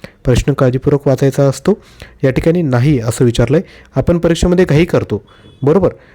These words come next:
आणि त्या ठिकाणी काय करतो तर नाशिक आठवतंय तर नाशिक टिक करून देतात, परंतु परीक्षेत काय विचारलंय हे आपण बघत नाही. त्यामुळे ऑनलाईन सराव, जर आपल्याला ऑनलाईन टेस्टचा सराव करायचा असेल तर ॲप्लिकेशन डाउनलोड करा, खाली लिंक दिली,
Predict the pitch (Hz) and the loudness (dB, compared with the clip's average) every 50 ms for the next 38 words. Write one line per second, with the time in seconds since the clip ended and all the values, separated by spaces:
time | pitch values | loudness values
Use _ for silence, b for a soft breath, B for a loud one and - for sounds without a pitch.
0 | b b - 127 139 135 147 139 147 143 - 156 160 156 - 151 147 165 160 151 | b b -2 -2 0 0 0 0 0 0 0 0 0 0 0 0 0 0 0 0
1 | - 170 170 170 - 190 180 180 151 139 - - - 185 175 170 185 - 180 185 | 0 -2 -2 0 0 0 0 0 0 0 0 0 0 0 0 0 0 0 0 0
2 | 180 185 180 170 143 127 - - - - 175 160 - - 139 127 120 120 120 117 | 0 0 0 0 0 0 -2 -4 -4 -4 -4 -4 -2 -2 -2 0 0 0 0 0
3 | 127 120 - - 143 151 156 175 170 - 156 151 - - 202 - 208 190 185 175 | -2 -2 -2 0 0 0 0 -2 -2 -2 -2 0 -2 -2 -2 0 0 0 0 0
4 | - 180 - 170 120 104 b b b b b b b - 135 131 127 123 - 151 | 0 -2 -2 -2 -2 -4 b b b b b b b -2 0 0 0 0 0 -2
5 | 160 151 127 110 110 117 - - 117 98 95 - - - - B B B B B | -2 -2 -2 -2 -2 -4 -4 -6 -8 -8 -8 -10 -14 -16 -18 B B B B B
6 | B B B B B - 151 139 143 175 294 269 139 131 135 147 160 170 185 180 | B B B B B -4 0 2 2 2 2 2 2 2 2 2 2 0 0 -2
7 | - - 143 135 113 - b b b b b b - 123 131 131 131 - 156 160 | -4 -2 -2 0 -2 -2 b b b b b b -4 0 0 0 0 0 0 2
8 | 175 147 127 127 135 151 156 160 160 151 147 - - - - - 127 117 113 - | 2 2 2 2 2 0 0 0 0 -2 0 0 -2 -2 0 0 0 0 0 0
9 | - 120 120 117 - 147 - - 113 104 B B B B B B B B - 147 | 0 -2 -2 -2 -2 -2 -2 -2 -4 -4 B B B B B B B B -4 -2
10 | 135 113 - 135 - 147 - - 160 151 147 143 139 139 143 139 143 - 143 151 | -2 0 0 -2 -2 -2 -2 -2 0 0 0 0 2 2 2 0 0 0 0 -2
11 | 165 170 - - 139 113 117 117 117 120 127 139 - 147 127 127 120 131 147 | -2 -4 -4 -4 -2 -2 0 0 0 -2 -2 -2 -2 0 0 0 0 0 -2